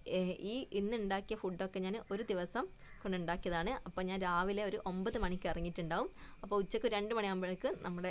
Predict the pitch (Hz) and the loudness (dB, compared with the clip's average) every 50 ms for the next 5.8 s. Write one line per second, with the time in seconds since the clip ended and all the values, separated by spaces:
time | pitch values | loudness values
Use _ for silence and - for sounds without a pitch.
0 | - - 185 180 196 202 190 175 160 170 175 175 180 165 165 160 160 170 208 277 | -2 -2 0 2 2 4 4 4 2 2 2 2 0 0 0 2 2 2 0 0
1 | 359 - - - - 208 202 190 226 226 - - 220 202 202 233 240 240 247 220 | -2 -4 -4 0 4 4 6 6 4 2 2 0 -2 0 2 2 2 4 2 2
2 | 208 196 190 185 - 262 320 440 - - - - - - - 190 185 180 202 220 | 2 2 2 2 2 2 2 2 0 -4 -6 -6 -6 -4 -2 0 2 4 4 4
3 | 214 214 196 185 175 165 - - 185 170 165 - - - 427 - - - - 190 | 4 4 4 4 4 2 0 0 0 0 0 0 0 0 0 0 -2 -4 -2 -2
4 | 185 180 180 190 196 202 196 185 180 185 - 180 190 180 175 165 180 185 170 170 | 0 0 2 2 2 2 2 2 0 0 0 0 0 0 0 0 0 0 0 0
5 | 180 202 220 190 170 170 175 - 185 160 165 - 170 165 180 | 2 4 4 6 6 4 4 2 0 0 0 -2 -2 -2 -2